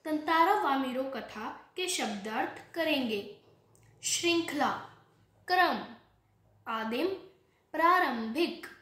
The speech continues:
विभक्त, बंटा हुआ, लोक कथा, जन समाज में प्रचलित कथा, आत्मीय, अपना, साहसिक कारनामा, साहसपूर्ण कार्य,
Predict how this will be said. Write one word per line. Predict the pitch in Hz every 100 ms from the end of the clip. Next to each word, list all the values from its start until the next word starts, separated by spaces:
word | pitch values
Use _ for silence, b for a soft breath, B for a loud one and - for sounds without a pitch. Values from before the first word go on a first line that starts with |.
| _ _ _ _
विभक्त, | 220 247 220 294 349 349 359 - - _ b b -
बंटा | 226 247 240 226 240 247
हुआ, | 320 349 294 - - - _ _
लोक | 247 247 247 240 - 311
कथा, | 311 320 254 - - B B B B 233
जन | 233 339 403
समाज | 403 339 254 233 233 233
में | 240 302 320
प्रचलित | 311 311 226 214 220 -
कथा, | 330 320 247 190 - - _ _ _ -
आत्मीय, | 240 220 220 220 262 339 294 202 - - _ _
अपना, | 240 226 233 226 294 285 226 - B B B B -
साहसिक | - 254 240 240 - 349 - -
कारनामा, | 370 359 349 339 294 240 190 - - b b b b
साहसपूर्ण | - 320 311 330 381 - - 262 247 262
कार्य, | - - 349 349 349 254 -